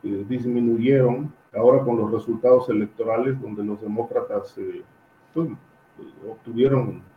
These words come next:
el control de las cámaras, eh, algo distinto habría ocurrido si, si los republicanos hubieran ma-, eh, ganado, digamos, el control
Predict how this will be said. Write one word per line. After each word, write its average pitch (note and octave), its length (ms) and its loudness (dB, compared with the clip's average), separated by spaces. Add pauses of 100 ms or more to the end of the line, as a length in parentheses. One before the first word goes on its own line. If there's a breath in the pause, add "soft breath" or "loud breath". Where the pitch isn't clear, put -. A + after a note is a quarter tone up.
(640)
el A2+ 140 -6
control A#2+ 400 2
de B2 260 2
las - 180 -2
cámaras, C#3 480 6 (960)
eh, G1+ 360 -6 (460)
algo D#3 280 10
distinto B2+ 880 4
habría B2 320 4
ocurrido C#3 540 4
si, G2+ 580 -2
si - 160 -6
los A2+ 160 0
republicanos A#2+ 760 2
hubieran A#2+ 400 2 (400)
ma-, A#2 280 -4 (120)
eh, G2+ 300 -2 (800)
ganado, B2 500 6
digamos, A2+ 360 0
el A2 100 -6
control A2+ 580 2